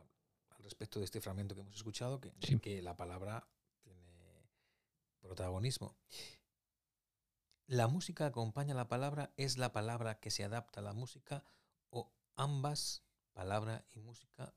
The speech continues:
Speaker 1: son una misma cosa?
Speaker 2: Eh, ambas son una misma cosa, si no, mal asunto. Si la música se convierte en una imitación de la palabra,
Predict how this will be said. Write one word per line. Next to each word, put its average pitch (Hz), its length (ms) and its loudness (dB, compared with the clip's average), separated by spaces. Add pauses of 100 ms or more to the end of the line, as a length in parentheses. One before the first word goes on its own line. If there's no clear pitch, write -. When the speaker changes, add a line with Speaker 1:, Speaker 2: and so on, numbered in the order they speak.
Speaker 1:
son - 420 0
una 104 240 -8
misma 98 380 -4
cosa? - 360 -8 (1900)
Speaker 2:
Eh, 113 880 12
ambas 117 320 12
son 98 260 12
una 107 140 12
misma 92 260 4
cosa, - 300 8 (220)
si - 260 4
no, 87 420 2
mal - 140 -16
asunto. - 400 -4 (540)
Si - 340 12
la 113 140 12
música 139 440 12
se 113 120 10
convierte 117 440 10
en 113 120 12
una 113 160 12
imitación 113 720 12
de 107 80 12
la 104 120 10
palabra, 110 560 10